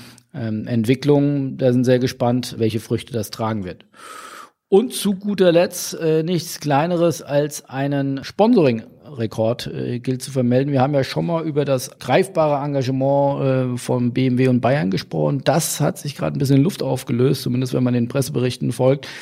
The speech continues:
Es haben sowohl B M W als auch Bayern, äh, jetzt bestätigt, ähm, die Partnerschaft, die dort, äh, in mehreren Jahren eingegangen werden sollte, äh, wurde jetzt, äh, ad acta gelegt.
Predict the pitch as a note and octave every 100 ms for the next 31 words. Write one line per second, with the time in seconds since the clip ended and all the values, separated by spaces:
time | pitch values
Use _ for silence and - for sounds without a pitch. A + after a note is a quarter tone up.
0 | - - - C3 B2+ C3 C3+ C3+ B2+ C#3
1 | C3+ B2+ A#2+ C3 C3 B2+ A#2+ A#2+ B2+ B2+
2 | C3 A#2+ C3 C3 B2 - B2+ - E3 D#3+
3 | D3 - C3+ B2+ C3 B2 C3 - C3 -
4 | C#3+ - C3 B2+ - - - - - B2+
5 | B2+ B2+ - - D3 A#2+ C3 C3 B2 B2+
6 | B2 B2 B2 B2 B2+ B2+ B2 B2 A#2+ A#2+
7 | A#2+ C#3+ F3+ F#3+ F3 E3 D3 C3+ C3+ C3
8 | B2+ C3+ C3 B2+ B2 - - - B2+ A#2+
9 | A#2+ B2 - - G#2+ C#3 - D3 C3 C3
10 | C3 C3 -